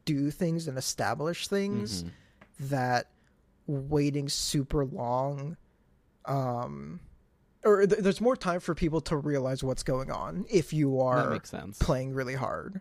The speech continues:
Speaker 1: right? But
Speaker 2: I, yeah, the other side
Speaker 1: I
Speaker 2: is
Speaker 1: think your
Speaker 2: that I
Speaker 1: point about the
Speaker 2: think,
Speaker 1: connections is,
Speaker 2: like, you
Speaker 1: is a
Speaker 2: could
Speaker 1: good
Speaker 2: get
Speaker 1: point.
Speaker 2: away with doing more, because instead of just being like,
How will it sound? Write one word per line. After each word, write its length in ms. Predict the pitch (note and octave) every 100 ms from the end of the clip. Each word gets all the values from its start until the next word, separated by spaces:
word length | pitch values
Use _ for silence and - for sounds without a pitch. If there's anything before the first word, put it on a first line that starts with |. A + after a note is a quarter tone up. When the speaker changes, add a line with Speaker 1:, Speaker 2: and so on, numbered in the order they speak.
| - -
Speaker 1:
right? 300 | C3+ C3+ - - _ _ _ _ _
But 540 | F#3+ E3 D#3 C#3+ C#3+ - _ _ _ _ _ _ _ -
Speaker 2:
I, 140 | G#2 -
yeah, 180 | G#2 F2+
the 160 | G2+
other 180 | G#2 A2+
side 260 | - A2+ G#2
Speaker 1:
I 60 |
Speaker 2:
is 80 | F#2+
Speaker 1:
think 140 | G#2
your 120 | F#3 F#3
Speaker 2:
that 140 | F#2
I 20 |
Speaker 1:
point 300 | - D3 C#3+
about 220 | - C#3+ G#2+
the 80 |
Speaker 2:
think, 60 | D3+
Speaker 1:
connections 580 | E3+ C#3+ C3+ - C3+ C3
is, 140 | C#3+
Speaker 2:
like, 180 | - - -
you 200 | A2+ A2
Speaker 1:
is 140 | C#3+ C3
a 20 |
Speaker 2:
could 80 | -
Speaker 1:
good 60 | B2+
Speaker 2:
get 140 | G#2
Speaker 1:
point. 140 | G2 F#2
Speaker 2:
away 220 | F#2 F#2
with 240 | F#2 F2+ -
doing 560 | - F2+ F2 F2+ F2+ F#2
more, 600 | F2+ F2+ F#2+ B2+ C#3+ E3 _ _ _ _ _ _
because 720 | A2 G2 - F#2+ F2+ F2+ F2+ -
instead 400 | G2+ G2 F#2+ F2+
of 80 | F2
just 240 | F#2+ -
being 220 | F2+ F2
like, 280 | - E2+